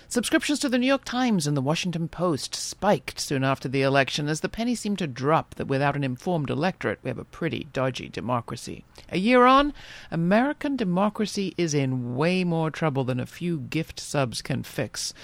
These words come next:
While the conventional wisdom has had it that the Trump White House has had a hard time getting much done, the Federal Communications Commission has been doing a lot,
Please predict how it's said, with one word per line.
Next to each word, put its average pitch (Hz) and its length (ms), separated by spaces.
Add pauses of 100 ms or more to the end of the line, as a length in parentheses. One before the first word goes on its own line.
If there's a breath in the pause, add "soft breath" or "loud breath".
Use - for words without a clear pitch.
(320 loud breath)
While 151 160
the 135 80
conventional 160 600
wisdom 160 460
has 160 140
had 190 240
it 175 100
that 175 140
the 156 80
Trump 196 340
White 190 280
House 165 240
has 151 100
had 147 120
a 139 60
hard 220 380
time 180 260
getting 170 280
much - 280
done, 214 240
the 147 80
Federal 240 300
Communications 185 880
Commission 151 420
has 175 180
been 196 200
doing 214 300
a 196 80
lot, 214 340